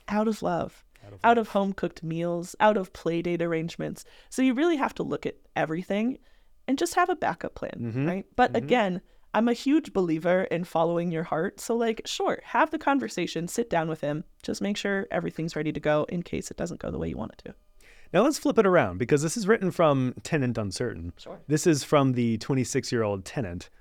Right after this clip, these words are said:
Speaker 2: What about the thirty-eight-year-old landlord?
Speaker 1: Ooh, I would be giving them very different advice.
Speaker 2: <laughs>
Speaker 1: Because here's the thing. There's an inherent power dynamic
Speaker 2: Yes.
Speaker 1: when there's a landlord and a renter. If you're a landlord and you start developing feelings for your renter, you need to stop that right now,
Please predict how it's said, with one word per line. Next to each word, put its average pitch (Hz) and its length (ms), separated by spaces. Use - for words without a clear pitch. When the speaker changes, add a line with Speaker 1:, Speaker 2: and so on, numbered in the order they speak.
Speaker 2:
What 339 280
about 220 460
the 151 100
thirty-eight-year-old 147 960
landlord? 101 480
Speaker 1:
Ooh, 214 200
I 214 160
would 262 100
be 190 80
giving 170 220
them 160 160
very 185 300
different - 280
advice. 160 320
Speaker 2:
<laughs> - 380
Speaker 1:
Because 285 260
here's 277 180
the 254 100
thing. 202 180
There's 220 220
an 220 80
inherent 233 460
power 151 340
dynamic 180 640
Speaker 2:
Yes. 160 340
Speaker 1:
when 170 100
there's 175 220
a 156 60
landlord 165 480
and - 100
a 151 40
renter. 208 440
If 180 180
you're 240 140
a 254 60
landlord 185 460
and 165 120
you 170 40
start 185 280
developing 165 420
feelings 160 300
for - 100
your 156 140
renter, 165 480
you 185 100
need 247 140
to - 80
stop - 380
that - 180
right - 160
now, - 220